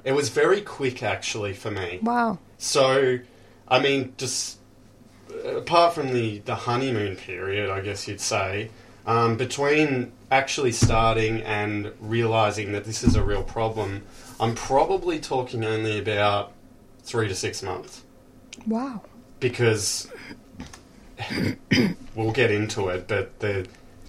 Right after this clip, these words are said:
Speaker 1: the financial problems,
Speaker 2: Ah.
Speaker 1: the time, everything, it just kind of started taking that real quick.
Speaker 2: And since you've been in, um, Gamblers Anonymous, is that,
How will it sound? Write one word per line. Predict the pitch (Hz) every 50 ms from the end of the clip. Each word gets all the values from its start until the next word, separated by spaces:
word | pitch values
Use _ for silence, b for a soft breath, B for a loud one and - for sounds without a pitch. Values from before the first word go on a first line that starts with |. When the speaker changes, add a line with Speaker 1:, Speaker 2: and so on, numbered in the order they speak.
| - - - - -
Speaker 1:
the | - 120
financial | 117 - 131 113 110 110 110 107 107 107 - - 107 98
problems, | - - 107 98 98 95 101 180 - 82 - - -
Speaker 2:
Ah. | -
Speaker 1:
the | 110 107
time, | - - 120 113 107 101 98 101 101 98 101 -
everything, | 110 107 - 104 101 98 - 101 95 92 95 92
it | - 92 -
just | - 110 95 - - -
kind | - 101 92 95 92 90
of | 92 92 92 - - B B B B B B B B B B - - - -
started | - - - - 120 107 101 98
taking | - 101 92 - 107 101
that | 87 -
real | 98 95 92
quick. | 92 - - 104 90 - - - - - - B B B B B B B
Speaker 2:
And | 247 240 - - - 196
since | - - 302 302 -
you've | 285 202
been | - 208 202 202
in, | 190 190 190 185
um, | - 180 175 175 170 170 170 -
Gamblers | 185 190 190 175 185 185 180 185 180 180 175 - -
Anonymous, | - - 185 180 190 208 226 247 226 202 196 -
is | 202
that, | - - 175 -